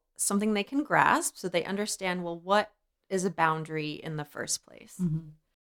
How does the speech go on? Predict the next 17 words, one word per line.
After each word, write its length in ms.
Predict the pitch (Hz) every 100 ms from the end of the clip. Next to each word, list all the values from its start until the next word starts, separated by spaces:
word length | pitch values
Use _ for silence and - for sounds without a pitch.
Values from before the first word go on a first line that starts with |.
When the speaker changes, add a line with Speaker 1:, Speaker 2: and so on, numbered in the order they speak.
| _
Speaker 2:
You 100 | 214
know, 100 | 220 165
one 180 | 202
of 120 | 240 294
my 360 | 233 202 190
colleagues, 640 | 180 - 180 180 170 165 -
I 60 | 185
don't 160 | 233
know 100 | 202
where 320 | 185 160 160
this 360 | 160 170 156 -
came 260 | - 160 151
from, 280 | 151 180 175
but, 260 | 160 143 -
um, 440 | 156 147 139 - - -
so 140 | - 165
I, 160 | 165